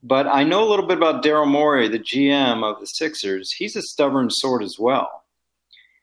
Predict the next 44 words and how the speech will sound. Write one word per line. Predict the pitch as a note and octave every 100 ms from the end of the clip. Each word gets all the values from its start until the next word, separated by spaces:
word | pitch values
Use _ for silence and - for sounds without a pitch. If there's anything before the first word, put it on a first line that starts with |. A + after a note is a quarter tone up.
| _ _ -
And | B2+ B2+ B2+ B2 - -
I | - B2
think | E3 D#3
for | -
Sixers | A#2 - F#3+ - C3+ -
fans, | D3 C#3+ C3+ A#2+
they | A#2
have | G#2+ C3+ -
to | A2+
know | A2 A#2+ G#2+ G2+ -
he's | C#3+ A#2+
not | B2 C3+ C3+
gonna | A#2
make | G#2+ G2+
a | F2+
bad | F#2+ F#2+ E2+
deal. | F#2 F2 _ _ _ _ _ - - _ _ _
So | - C3 A#2+ B2 - - _
even | D#3 F3 F#3+
if, | E3+ - - -
you | C3+ C3+
know, | B2+ B2+ B2+ -
Simmons | - D#3 D#3 C3
is | B2
being | C3+ B2+
a |
pain, | G#2+ B2 A#2 G2+ G2
he's | A2 C#3 C#3
not | A3+
gonna | G#3
make | E3 E3+
a | B2
bad | C3 B2+
deal. | G2+ F3+ A#2+ D#2+
So | - B2+ B2
he'll | E3 C#3
ra-, | C3 F3+
wait | C#3+ D3+ F3+ -
for | D3
the | B2
right | B2+ B2+ G2
deal. | C#3 C3 G2+ F#2+ - _ _ _ _ _ _
And | B2 A#2 A#2 A#2
I, | E2+ A2+